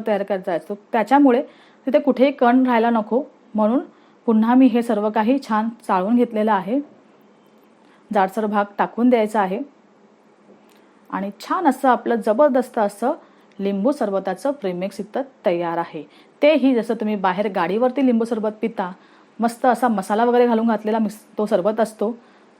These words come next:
तर तसाच सरबताचा आज प्रीमिक्स आपण आपल्या किचनमध्ये केलेला आहे. खूप झटपट होणारी रेसिपी आहे, फक्त ते मिश्रण सुकवण्यासाठी आपल्याला चार पाच दिवस लागतात, तेही फार काही नाही. फॅनखाली ठेवून द्यायचं कंटिन्युअसली, ते आपोआप सुकलं जाईल,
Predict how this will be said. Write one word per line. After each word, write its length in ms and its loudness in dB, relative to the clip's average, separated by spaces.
तर 80 0
तसाच 360 0
सरबताचा 520 0
आज 180 0
प्रीमिक्स 580 -4
आपण 220 -2
आपल्या 280 -4
किचनमध्ये 520 -2
केलेला 460 -2
आहे. 220 0
खूप 200 0
झटपट 320 2
होणारी 240 6
रेसिपी 340 0
आहे, 160 0
फक्त 380 -2
ते 40 4
मिश्रण 300 0
सुकवण्यासाठी 560 0
आपल्याला 200 4
चार 160 2
पाच 180 -2
दिवस 280 -2
लागतात, 380 -4
तेही 240 -2
फार 200 2
काही 240 0
नाही. 180 -2
फॅनखाली 420 -4
ठेवून 260 2
द्यायचं 300 2
कंटिन्युअसली, 640 -4
ते 60 4
आपोआप 280 4
सुकलं 300 2
जाईल, 220 -2